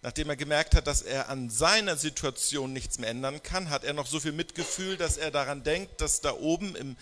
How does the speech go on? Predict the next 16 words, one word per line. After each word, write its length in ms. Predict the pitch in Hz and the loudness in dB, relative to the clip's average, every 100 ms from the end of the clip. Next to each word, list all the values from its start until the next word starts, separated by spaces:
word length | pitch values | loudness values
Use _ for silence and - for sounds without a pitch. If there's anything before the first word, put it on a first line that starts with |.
| - - | -16 -8
Reich 340 | 135 147 151 | 0 0 0
der 100 | 151 | 0
Lebendigen 720 | 135 117 160 180 131 135 170 | 0 4 4 4 2 -2 -2
ja 100 | 147 | -2
noch 160 | 131 127 | 0 0
Verwandtschaft 760 | - 120 147 196 - 95 - - | 0 2 0 0 -2 -2 -2 -2
ist. 380 | 107 - - - _ - _ _ _ _ _ _ _ _ - _ _ - - _ | 0 0 -2 -8 _ -20 _ _ _ _ _ _ _ _ -20 _ _ -20 -20 _
Und 120 | 143 | 2
er 80 | 147 | 2
bittet 420 | 135 220 220 208 | 4 4 4 4
doch, 380 | 202 202 - - | 6 4 2 -8
dass 440 | - 151 - - - | -2 0 2 0 -2
da 300 | - 139 147 | 2 4 4
der 240 | 139 135 127 123 - - _ _ _ _ _ _ _ _ _ _ - _ _ _ _ _ _ - - 392 - - - - _ _ - - | 2 0 -2 -8 -18 -20 _ _ _ _ _ _ _ _ _ _ -20 _ _ _ _ _ _ -18 -18 -20 -20 -20 -20 -20 _ _ -20 -10
arme 360 | 117 143 165 160 - - - - | -6 -6 -8 -10 -12 -14 -18 -10
Lazarus 760 | 107 110 113 110 120 - - | -8 -8 -10 -12 -10 -10 -10